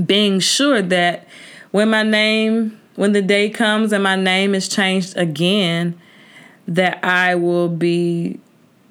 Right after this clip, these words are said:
whole as a person, that I will be different as a person, that I will be the solution and not the problem, okay?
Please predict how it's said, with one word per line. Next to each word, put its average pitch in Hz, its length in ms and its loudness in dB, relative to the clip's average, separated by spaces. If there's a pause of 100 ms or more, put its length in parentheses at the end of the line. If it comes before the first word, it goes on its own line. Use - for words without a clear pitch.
(600)
whole 185 520 0
as 170 220 -2
a 160 60 -4
person, 165 680 -4 (480)
that 175 280 -2
I 180 180 2
will 175 160 -2
be 170 200 -2
different 175 560 -2
as 165 180 0
a 165 80 -2
person, 165 540 -4
that 170 120 0
I 170 160 0
will 170 160 -2
be 170 500 -2 (640)
the 180 100 0
solution 214 1000 0
and 165 240 -2
not 170 300 -4
the 190 80 -8
problem, 170 600 -4
okay? 254 360 -4